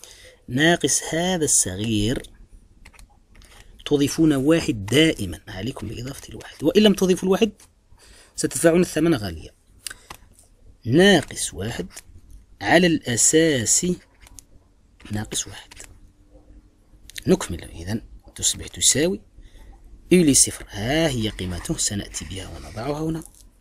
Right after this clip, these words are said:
تصبح ماذا؟ تصبح إي ل-، آه، عفوا، تصبح أسية ناقص اثنان في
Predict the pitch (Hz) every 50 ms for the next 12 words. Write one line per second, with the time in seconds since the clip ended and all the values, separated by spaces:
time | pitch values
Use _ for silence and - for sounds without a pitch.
0 | - - - - _ - - - - 95 - 95 98 90 - - - - - -
1 | - 104 92 87 - - - 160 165 175 175 175 165 160 143 113 101 - - 113
2 | - 110 117 - - - 78 - - - - - _ _ _ _ - - - -
3 | - - - - - - 131 - - 85 85 - - - - - _ _ - _
4 | _ _ - 107 - - - - - 151 131 104 85 78 - - - - - -
5 | - 110 123 123 120 151 170 175 - - - - - - - 87 92 95 101 -
6 | - - - _ _ _ _ _ _ _ _ _ _ _ - - - - _ -
7 | - - - 110 -